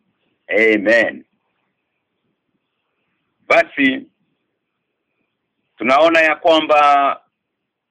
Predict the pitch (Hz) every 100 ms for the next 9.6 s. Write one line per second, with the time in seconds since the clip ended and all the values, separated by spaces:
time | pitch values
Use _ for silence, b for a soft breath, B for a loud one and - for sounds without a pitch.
0 | _ _ _ _ 135 165 165 160 160 -
1 | 160 165 165 156 151 151 147 147 135 104
2 | 139 147 143 151 127 165 165 170 160 165
3 | 160 160 151 156 165 156 156 147 - 165
4 | 156 151 143 135 123 143 147 160 160 160
5 | 151 151 156 165 156 156 151 156 160 170
6 | _ _ _ _ _ 78 107 151 151 151
7 | 165 160 156 147 156 151 160 160 151 147
8 | - 156 151 - 151 143 143 139 139 151
9 | 139 151 135 135 139 160